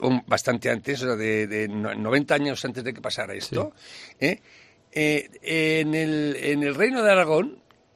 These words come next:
Speaker 1: lo, eh, invitaron a los de Jaca, invitaron a los de Jaca para que hicieran unos estatutos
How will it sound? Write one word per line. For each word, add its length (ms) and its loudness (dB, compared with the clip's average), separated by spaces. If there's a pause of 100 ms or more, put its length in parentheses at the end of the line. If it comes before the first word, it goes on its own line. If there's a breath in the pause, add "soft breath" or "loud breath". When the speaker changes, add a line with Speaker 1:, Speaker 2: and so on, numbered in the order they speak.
(120)
Speaker 1:
lo, 400 0
eh, 340 0 (180)
invitaron 680 0
a 140 4
los 300 0
de 120 0
Jaca, 520 0
invitaron 520 -2
a 60 2
los 160 2
de 100 -2
Jaca 440 2 (420 loud breath)
para 260 8
que 300 0
hicieran 460 0
unos 280 0
estatutos 680 -2